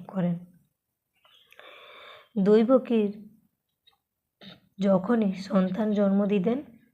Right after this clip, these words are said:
কংস সেই শিশুদের নৃশংসভাবে হত্যা করত।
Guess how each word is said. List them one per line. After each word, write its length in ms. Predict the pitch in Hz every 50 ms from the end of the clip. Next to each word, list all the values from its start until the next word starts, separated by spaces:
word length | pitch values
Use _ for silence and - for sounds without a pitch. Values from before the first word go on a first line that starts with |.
| _ _ _ _ _ _ _ -
কংস 360 | 208 185 190 196 185 - 247
সেই 240 | 233 190 240 226 185
শিশুদের 640 | - - 214 190 175 - 220 185 196 185 170 170
নৃশংসভাবে 920 | 180 202 202 - - - 269 247 233 220 220 - - 214 175 180 175 175 175
হত্যা 440 | 139 151 170 - - - - 185 160
করত। 380 | 180 175 156 - - - 185